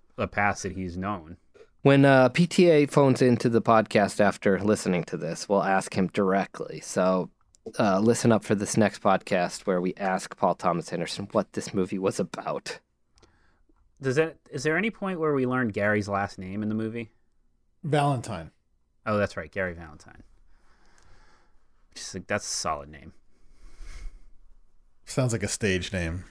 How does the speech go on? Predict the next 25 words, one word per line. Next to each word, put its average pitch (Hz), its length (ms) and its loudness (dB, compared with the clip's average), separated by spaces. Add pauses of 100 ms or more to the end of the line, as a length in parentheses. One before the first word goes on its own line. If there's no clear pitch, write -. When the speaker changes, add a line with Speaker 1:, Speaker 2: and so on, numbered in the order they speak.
(680)
Speaker 1:
The 123 100 0
whole 175 260 4
Haim 151 320 0
fam-, 117 280 -2
how 208 100 4
do - 40 4
you 285 40 0
say 160 180 2
it? 92 120 -4
Haim, 147 340 0
Haim, 143 500 2 (220)
Speaker 3:
Haim. 151 160 4
Speaker 1:
Ham? 139 120 2
Speaker 3:
I 135 80 2
think 165 140 6
it's - 140 0
Haim. 104 340 -2
Speaker 1:
Haim. 147 360 -2 (800)
The, 127 220 4
the 135 120 4
whole 180 200 4
family's 135 440 4
in 104 80 0
the 104 60 0
movie. 104 420 -2